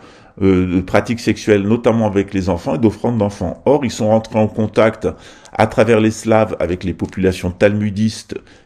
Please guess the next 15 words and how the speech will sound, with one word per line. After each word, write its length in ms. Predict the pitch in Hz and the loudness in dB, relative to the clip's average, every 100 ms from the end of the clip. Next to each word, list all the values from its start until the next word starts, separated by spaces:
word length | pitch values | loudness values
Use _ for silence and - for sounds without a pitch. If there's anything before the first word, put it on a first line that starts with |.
| _ | _
qui 140 | - | -6
venaient 260 | 85 95 101 | 0 2 2
de 120 | 92 | 0
Khazari. 640 | - 80 80 82 92 139 - - _ - - _ _ _ _ _ - - - | 0 0 0 -4 -2 -4 -6 -18 _ -20 -20 _ _ _ _ _ -20 -18 0
Et 160 | 117 104 | 2 4
le 160 | 113 | 2
Talmud 360 | 117 120 123 113 | 2 2 2 0
de 100 | 110 | 2
Babylone, 640 | 101 104 107 110 110 104 - | 4 2 2 2 2 0 -6
avec 200 | 90 95 | -8 -8
ses 140 | - | -8
prescriptions, 720 | 92 - 98 - - - 113 98 - - - _ _ | -10 -10 -8 -6 -8 -2 -2 -2 -8 -20 -20 _ _
avec, 360 | 90 85 90 - | -4 -2 -4 -6
et 40 | 90 | -10
c'est 220 | - - | -6 -8